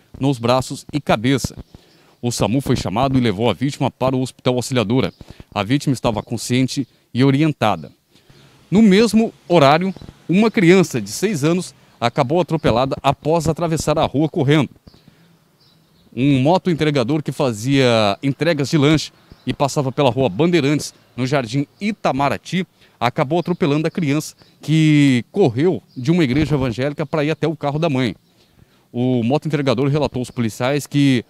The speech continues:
estava devagar, a quarenta por hora, mas mesmo assim não conseguiu frear a tempo e acabou atropelando a criança. O, o samu foi chamado e resgatou a criança, que teve escoriações e nenhuma fratura.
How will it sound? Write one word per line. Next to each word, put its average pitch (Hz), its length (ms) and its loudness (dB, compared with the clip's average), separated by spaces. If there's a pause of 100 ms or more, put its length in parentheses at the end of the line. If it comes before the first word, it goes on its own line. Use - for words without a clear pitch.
(140)
estava 156 420 0
devagar, 120 500 0 (100)
a 110 120 -6
quarenta 127 340 -2
por 117 220 -2
hora, 131 160 -2
mas 127 260 -6
mesmo 143 300 -2
assim 135 180 -4
não 151 120 2
conseguiu 147 400 -2
frear 135 340 -2
a 135 60 0
tempo 135 340 -4 (340)
e 127 460 4
acabou 127 300 -2
atropelando 143 380 0
a 147 40 0
criança. 127 540 -2 (1000)
O, 135 480 0
o 120 60 -4
samu 160 400 0
foi 139 220 -2
chamado 127 480 -2 (320)
e 151 160 2
resgatou 165 440 -2
a 160 60 -4
criança, 143 400 -2
que - 80 -14
teve 135 200 -4
escoriações 156 760 -4 (300)
e 127 840 2
nenhuma 143 380 2
fratura. 165 500 -2